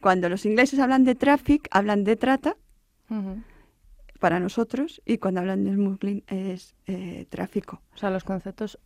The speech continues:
Speaker 2: están al revés, ¿no? Los tenemos al
Speaker 1: Bueno, sí,
Speaker 2: revés.
Speaker 1: eh, nosotros hemos traducido, pues no sé por qué, eh, eh,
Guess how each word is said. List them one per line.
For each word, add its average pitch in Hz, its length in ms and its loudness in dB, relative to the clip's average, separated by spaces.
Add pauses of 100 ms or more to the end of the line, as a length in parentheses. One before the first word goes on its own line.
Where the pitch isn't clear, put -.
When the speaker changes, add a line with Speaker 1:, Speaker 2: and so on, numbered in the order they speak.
Speaker 2:
están 180 320 -4
al 180 120 -2
revés, 156 360 -8
¿no? 214 100 -4
Los 247 140 -8
tenemos 180 240 -4
al - 20 0
Speaker 1:
Bueno, 202 220 2
sí, 214 220 0
Speaker 2:
revés. 185 460 0
Speaker 1:
eh, - 40 -2
nosotros 190 360 -2
hemos 196 200 0
traducido, 202 500 0
pues 190 160 -6
no 185 100 -4
sé 190 140 -6
por 190 180 -6
qué, - 360 -4
eh, 185 520 -4 (800)
eh, 185 560 -6